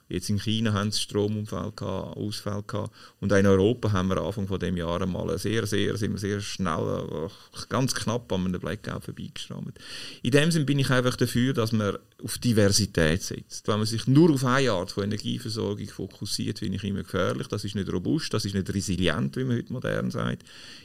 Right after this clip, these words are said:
Ich denke, eine diverse, saubere Energieversorgung, wie es die Schweiz hat im Moment, Wasserkraft, Atomkraft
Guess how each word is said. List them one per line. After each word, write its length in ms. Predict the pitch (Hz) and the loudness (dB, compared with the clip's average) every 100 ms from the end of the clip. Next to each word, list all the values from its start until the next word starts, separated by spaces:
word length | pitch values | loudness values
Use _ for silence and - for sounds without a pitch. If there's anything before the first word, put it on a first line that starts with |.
| - | -6
Ich 180 | 110 - | -4 0
denke, 400 | 104 120 - 117 | 0 -2 -2 0
eine 840 | 101 95 92 92 - - 60 73 | 2 4 4 2 -2 -6 -4 -4
diverse, 840 | 95 104 107 131 165 151 165 160 156 | 0 4 6 6 4 2 0 0 0
saubere 480 | - 120 151 147 | 2 0 0 0
Energieversorgung, 760 | 127 110 110 123 131 117 120 120 | 0 0 0 -2 -2 -2 -2 -4
wie 40 | |
es 120 | 92 - | -6 -4
die 100 | - | -4
Schweiz 260 | 101 98 | -4 -2
hat 200 | - - 67 | -4 -2 -2
im 80 | |
Moment, 400 | 139 135 - - | 0 -2 -2 -2
Wasserkraft, 640 | 80 101 - - 117 113 - | -2 -2 -2 -4 -4 -4 -8
Atomkraft 680 | - - 113 123 123 127 | -6 -4 -2 -2 -6 -8